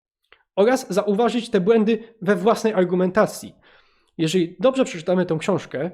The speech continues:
jeżeli wynotujemy sobie najważniejsze punkty, e, które tam Arthur Schopenhauer wyznacza, to zrozumiemy, ile, ile razy w codziennych debatach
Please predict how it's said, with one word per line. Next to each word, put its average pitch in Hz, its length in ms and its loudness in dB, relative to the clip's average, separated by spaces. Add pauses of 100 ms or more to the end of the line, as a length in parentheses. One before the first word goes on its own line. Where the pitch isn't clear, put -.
(120)
jeżeli 170 400 -2
wynotujemy 214 500 0
sobie 165 520 -4 (640)
najważniejsze 160 580 0
punkty, 175 480 -2 (360)
e, 151 180 -4
które 156 280 -2
tam 147 340 -4
Arthur 151 240 -6
Schopenhauer 151 680 -4
wyznacza, 156 580 -4 (500)
to 214 120 -2
zrozumiemy, 226 600 0 (140)
ile, 226 460 0 (320)
ile 190 200 2
razy 202 640 0
w 165 380 0 (120)
codziennych 185 380 2
debatach 165 500 0